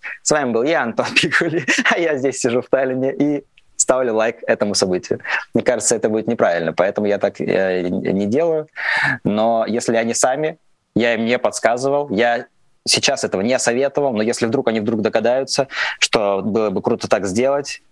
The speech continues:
показать властям, э, что нас много, и мы ничего не боимся, то, э, будет здорово.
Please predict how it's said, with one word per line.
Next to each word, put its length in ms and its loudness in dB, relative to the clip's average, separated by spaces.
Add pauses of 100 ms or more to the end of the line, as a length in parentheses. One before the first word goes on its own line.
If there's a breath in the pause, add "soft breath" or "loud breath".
(180)
показать 480 0
властям, 760 0 (600 loud breath)
э, 400 0 (1080)
что 300 2
нас 240 0
много, 520 0 (120)
и 100 0
мы 200 0
ничего 220 0
не 80 0
боимся, 420 0 (600)
то, 400 0 (680)
э, 320 2 (480)
будет 280 0
здорово. 360 0